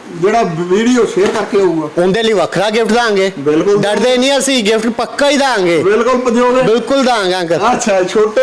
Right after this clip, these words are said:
Speaker 1: ਐਲ ਈ ਡੀ ਦੇ ਨਾਲ ਉਹ ਵੀ ਦਿਖਾ ਦਿਓ ਕੀ ਹੈ।
Speaker 2: ਆ ਜਾਓ, ਆ ਜਾਓ। ਛੋਟੀ ਐਲ ਈ ਡੀ ਨਾਲ ਆ 에ਅਰਪੋਰਟਸ
Speaker 1: ਇਹ ਹੋ
Speaker 2: ਲਿਆਂਦੇ
Speaker 1: ਗਿਆ,
Speaker 2: ਆਪਾਂ।
Speaker 1: ਇਹ 에ਅਰਪੋਰਟ ਹੋ ਗਿਆ।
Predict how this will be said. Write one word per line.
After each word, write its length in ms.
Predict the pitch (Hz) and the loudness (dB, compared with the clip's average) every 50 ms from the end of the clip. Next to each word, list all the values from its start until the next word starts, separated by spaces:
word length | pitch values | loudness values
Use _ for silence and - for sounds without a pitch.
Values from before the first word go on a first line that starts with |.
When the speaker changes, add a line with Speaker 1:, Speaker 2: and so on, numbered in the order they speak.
| 269 262 254 | 2 2 2
Speaker 1:
ਐਲ 160 | 262 254 254 | 2 2 2
ਈ 80 | 254 | 0
ਡੀ 140 | 247 254 254 254 | 0 0 0 0
ਦੇ 80 | 254 | 2
ਨਾਲ 240 | 254 254 247 247 254 | 2 2 2 2 0
ਉਹ 240 | 247 247 240 226 240 | 0 0 0 0 0
ਵੀ 80 | 262 | 0
ਦਿਖਾ 220 | 254 233 214 220 214 | 0 -2 0 0 0
ਦਿਓ 120 | 226 220 | 0 0
ਕੀ 240 | 214 214 208 196 190 | 0 -2 -2 0 0
ਹੈ। 60 | 185 | 0
Speaker 2:
ਆ 80 | 180 180 | 0 0
ਜਾਓ, 120 | 175 196 180 | 0 0 0
ਆ 60 | 151 | 0
ਜਾਓ। 120 | 139 160 | -2 -2
ਛੋਟੀ 340 | 160 - 220 226 214 254 254 | -2 0 0 0 0 0 0
ਐਲ 160 | 262 262 262 | 0 0 0
ਈ 60 | 277 | 0
ਡੀ 120 | 277 285 277 | 0 0 0
ਨਾਲ 220 | 277 269 262 240 | 0 0 -2 -2
ਆ 220 | 220 233 247 254 269 | -2 -2 -2 -2 -4
에ਅਰਪੋਰਟਸ 760 | 262 - - - 214 220 247 247 240 254 254 254 247 226 | -4 -6 -6 -2 -2 0 0 -2 0 0 0 0 0 0
Speaker 1:
ਇਹ 40 | 214 | 0
ਹੋ 40 | 269 | 0
Speaker 2:
ਲਿਆਂਦੇ 160 | 269 233 202 | 0 0 -2
Speaker 1:
ਗਿਆ, 80 | 208 220 | -2 -2
Speaker 2:
ਆਪਾਂ। 300 | 214 180 220 220 220 214 | -2 0 0 0 0 0
Speaker 1:
ਇਹ 140 | 226 233 240 | 2 2 2
에ਅਰਪੋਰਟ 460 | 233 226 220 214 196 214 220 220 214 | 2 2 0 0 0 0 0 0 2
ਹੋ 140 | - 214 - | 2 2 2
ਗਿਆ। 280 | 208 202 202 196 190 | 2 2 2 2 0